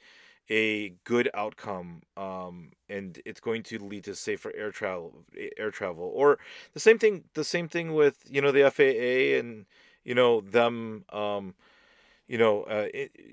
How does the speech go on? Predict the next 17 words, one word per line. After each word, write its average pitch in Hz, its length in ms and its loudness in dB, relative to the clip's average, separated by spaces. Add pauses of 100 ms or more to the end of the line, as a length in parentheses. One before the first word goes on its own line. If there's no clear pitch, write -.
(180)
imposing 120 760 -2 (400)
rules 120 400 4
and 113 100 -10
restrictions, 123 720 -8
or 135 340 4 (560)
the 120 80 -10
same 151 260 0
thing 143 260 -2
with, 120 320 0
you 123 120 -4
know, 110 300 0
um, 101 560 -10
the 113 100 -6
car 156 260 4
industry 107 680 -6
and 107 240 -10
them 107 480 0